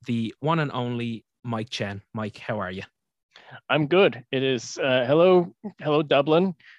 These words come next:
Speaker 2: <laughs> It is very warm in California here. <laughs>
Speaker 1: I can imagine it is, and it's probably humid as well, is it?
Speaker 2: It is, yeah. Very bright and sunny today. <laughs>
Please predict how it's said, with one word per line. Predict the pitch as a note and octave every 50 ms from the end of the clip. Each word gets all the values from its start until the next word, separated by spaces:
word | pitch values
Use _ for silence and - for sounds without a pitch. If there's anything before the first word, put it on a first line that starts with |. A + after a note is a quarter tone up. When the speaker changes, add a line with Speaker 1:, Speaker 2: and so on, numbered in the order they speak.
| _ _ -
Speaker 2:
<laughs> | - - A#3 F#3+ - - -
It | E3 - A#3 F#3 -
is | A#3+ G#3 - - - - - _ _ _ _ - - _ _ -
very | B2+ D3 F#3+ G3
warm | F3 F3 F3+ F3+ F3+ F3
in | D#3+
California | C#3 D#3+ E3 D3+ C#3+ - - D3+ C#3 B2 A#2 G2
here. | F2 A2 G#2+ - -
<laughs> | A#3 D3 - - - - _ _ _ _ _ _ _ _ _ _ _ _ _ _ _ _ _ _ _ _ _ _ _ _ _ -
Speaker 1:
I | A2 B2+
can | - C3
imagine | C3+ D3+ D#3 C#3+ D3 C3+
it | C#3 C#3+
is, | C#3 B2+
and | C3 B2+
it's | B2 -
probably | D3 C#3 C#3 C3+
humid | B2+ C#3 C3+ C#3 C#3+ C3+ B2+ A#2 A2+
as | A2 A2+
well, | B2 A#2+ B2 B2 A#2+ A#2+
is | B2+ C#3
it? | C#3+ - - - _ _ _ _ _ _ _ _ _ - -
Speaker 2:
It | C#3 C3+ C3+ C#3
is, | C3+ B2 G#2 -
yeah. | A#2+ A#2 A2+ G2+ F#2 - - _ _
Very | B2+ A#2 A2 A#2 C3 C#3
bright | C3 C3 B2 A#2+ -
and | A#2 A2+
sunny | - - A2+ G#2+ G2+ F#2
today. | - - F2 F2 E2 E2
<laughs> | -